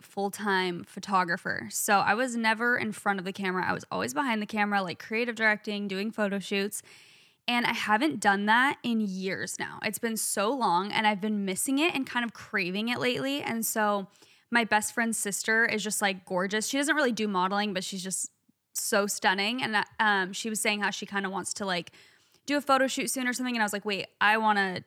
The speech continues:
like, photograph someone soon, so we should go to the beach and do a photo shoot." So we did that two nights ago at sunset, and it was so pretty and it was so fun. I feel like it just, like, filled something in my soul to just be creative for no reason. Like,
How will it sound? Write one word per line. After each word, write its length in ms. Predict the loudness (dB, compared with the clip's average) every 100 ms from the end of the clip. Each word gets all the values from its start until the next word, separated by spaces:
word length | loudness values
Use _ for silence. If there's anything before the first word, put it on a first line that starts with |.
| _
like, 260 | -4 -4 -2
photograph 440 | 2 2 4 4
someone 320 | 4 2 2 2
soon, 260 | 2 2
so 160 | 2 0
we 140 | -2
should 140 | -4 0
go 100 | 0
to 80 |
the 80 | -2
beach 280 | -4 -4 -4
and 140 | -4
do 100 | -2
a 60 | -4
photo 240 | -2 -4
shoot." 300 | 0 2 2 0 -14 -20 -20 _
So 200 | 0 2
we 120 | 2
did 180 | 2 4
that 180 | 4 2
two 160 | -2 0
nights 280 | 2 0
ago 400 | 0 2 2 2 0
at 160 | 0 2
sunset, 560 | 2 2 2 2 2 0 -16 _ _ _
and 500 | 0 4 6 4 2
it 100 | 0
was 120 | 0 0
so 380 | -2 0 0
pretty 340 | 2 0 2 2
and 80 | 2
it 60 |
was 100 | -2
so 260 | 0 0 0
fun. 320 | 4 4 4
I 100 | 0
feel 140 | -2
like 120 | -4 -4
it 80 |
just, 140 | -6 -6
like, 180 | -6 -8 -20 _ _ _ _ _ _
filled 240 | 4 4
something 320 | 4 2 4 2
in 100 | 4
my 140 | 2
soul 380 | 2 2 2 2
to 120 | 0
just 220 | -4 -4
be 100 | -6
creative 380 | -2 0 0 0
for 140 | -2
no 260 | -2 0 2
reason. 480 | 2 0 -2 -2 0
Like, 300 | 0 0